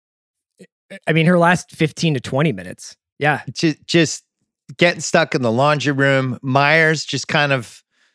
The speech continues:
Speaker 2: floating in and out, just repeatedly seeing his face. The dog, unfortunately, dies.
Speaker 1: We'll have
Speaker 2: I
Speaker 1: to
Speaker 2: don't
Speaker 1: bring
Speaker 2: know
Speaker 1: the
Speaker 2: if
Speaker 1: dog category back for this, this episode of the
Speaker 2: <laughs> Yeah,
Speaker 1: Rewatchables.
Speaker 2: it's a tough one. Tough one for the dog. Um,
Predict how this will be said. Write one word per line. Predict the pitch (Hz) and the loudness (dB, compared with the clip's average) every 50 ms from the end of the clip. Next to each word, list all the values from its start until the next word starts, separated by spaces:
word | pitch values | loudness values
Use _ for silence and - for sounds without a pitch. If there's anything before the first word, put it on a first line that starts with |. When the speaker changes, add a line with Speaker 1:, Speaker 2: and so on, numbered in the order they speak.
| _ _ _ _ _ | _ _ _ _ _
Speaker 2:
floating | - - - 143 147 151 156 160 165 160 156 | -16 -8 -2 2 2 4 4 2 2 0 0
in | 151 147 | 0 0
and | 143 135 131 | 0 2 2
out, | 127 131 135 135 139 143 135 98 | 2 2 2 2 2 0 -2 -4
just | 104 - 123 - - | -6 -8 -8 -6 -4
repeatedly | 143 127 - - 143 139 131 131 | -6 -4 -2 -2 0 0 0 -2
seeing | 123 - 147 127 120 | -4 -4 -4 -4 -4
his | 110 98 - | -4 -6 -4
face. | - - 139 139 135 131 123 - - | -2 0 2 2 2 0 0 -4 -6
The | - - 117 | -6 -6 -2
dog, | 101 151 143 143 135 131 135 113 101 - - - - - | 0 2 2 4 4 2 0 0 -4 -10 -20 -20 -10 -6
unfortunately, | 131 120 - - 117 107 98 - - 110 104 | -6 -6 -2 -2 -2 -2 -2 -4 -4 -4 -4
dies. | 92 - 98 92 92 90 85 - - - - _ _ _ _ _ _ _ _ _ _ _ _ _ _ _ _ _ _ _ _ | -4 -4 -6 -6 -6 -6 -8 -10 -14 -18 -20 _ _ _ _ _ _ _ _ _ _ _ _ _ _ _ _ _ _ _ _
Speaker 1:
We'll | 170 196 196 | 4 4 6
have | 214 220 | 6 4
Speaker 2:
I | |
Speaker 1:
to | 240 | 4
Speaker 2:
don't | 196 | 6
Speaker 1:
bring | 196 208 | 6 6
Speaker 2:
know | 190 | 4
Speaker 1:
the | 175 | 4
Speaker 2:
if | 151 | 4
Speaker 1:
dog | 170 165 170 180 - | 4 4 4 4 4
category | 190 165 151 151 139 143 139 131 127 | 2 2 2 2 2 0 0 0 0
back | 127 131 123 - | 0 0 -2 -2
for | - 139 | -4 -4
this, | 123 127 123 - | -4 -4 -4 -6
this | 175 - 147 147 - | -4 -4 -2 0 0
episode | 147 123 - - 143 131 123 | 0 -2 0 -2 -2 -2 0
of | 127 | 0
the | 131 120 | 2 2
Speaker 2:
<laughs> | |
Yeah, | 120 117 120 | 2 2 2
Speaker 1:
Rewatchables. | 123 - 202 151 131 - - | 2 2 2 2 2 2 0
Speaker 2:
it's | 175 - - | 0 0 -2
a | 202 | -6
tough | - - - 226 208 - - | -6 -2 -2 -2 -2 0 0
one. | 196 180 170 - - - - - - 180 170 - - - 185 | 0 0 0 0 -4 -10 -14 -8 -6 -6 -6 -4 -6 -2 2
Tough | 202 208 - - | 2 2 4 4
one | 240 214 170 | 2 2 4
for | - - 190 | 2 2 2
the | 160 143 135 | 2 0 -2
dog. | 104 165 165 139 135 123 98 - - _ - - 139 - - _ _ - | 0 2 4 4 4 2 0 -4 -10 _ -20 -20 -20 -20 -20 _ _ 2
Um, | 147 139 135 127 123 117 104 92 | 4 4 6 4 4 2 0 -4